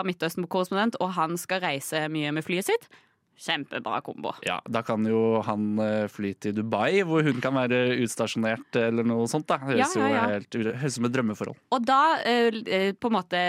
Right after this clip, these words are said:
Speaker 1: senker jo skuldrene til Synne seg. Da føler du at, eh, nå er de på the same, eh, page. Eh, men, eh, eh, det som på en måte er vanskelig for Synne da, når hun kommer tilbake til, eh, villaen, er jo at, eh, hun vet at, eh, de to andre som er igjen, altså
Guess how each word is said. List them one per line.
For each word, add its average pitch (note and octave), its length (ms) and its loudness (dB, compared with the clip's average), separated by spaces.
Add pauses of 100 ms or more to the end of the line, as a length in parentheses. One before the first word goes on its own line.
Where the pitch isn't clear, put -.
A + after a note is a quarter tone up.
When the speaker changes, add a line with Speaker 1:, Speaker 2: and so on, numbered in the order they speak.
(100)
Speaker 1:
senker E3+ 380 -2
jo - 20 -2
skuldrene D3+ 420 -4
til D#3+ 220 -2
Synne D3 240 -2
seg. A#3 260 0
Da E3+ 220 0
føler D3 240 -2
du C#3 80 -2
at, C#3+ 240 -4
eh, D3 160 -2
nå E3 380 -2 (320)
er D#3+ 180 -2
de D#3 40 -6
på D#3 200 -6 (220)
the E3 180 -8
same, D3+ 400 -4
eh, D3 280 -2
page. G#3+ 420 -2 (480)
Eh, A3 180 2
men, B3+ 340 2
eh, B3 360 2
eh, A3 400 0 (100)
det A3+ 260 0
som B3 220 2
på B3+ 80 -4
en A#3 80 2
måte F#3+ 160 -2
er G3+ 160 0
vanskelig F3 320 -2
for G#3 80 -4
Synne F3+ 240 -2
da, A3+ 80 0
når F#3+ 160 -2
hun F#3+ 120 -2
kommer F3 280 -2
tilbake E3 720 -2
til, D#3+ 380 0
eh, D3+ 340 -4
villaen, F#3 500 0
er D#3 120 -2
jo E3 80 0
at, F3+ 180 -4
eh, E3+ 100 -2 (560)
hun A#3+ 220 2
vet - 420 -2
at, F3+ 160 -2
eh, F3 80 0
de F#3 240 -4
to G3 180 -4
andre D#3 260 -2
som F3 180 -2
er E3+ 100 0
igjen, G3 260 0
altså D#3+ 460 -2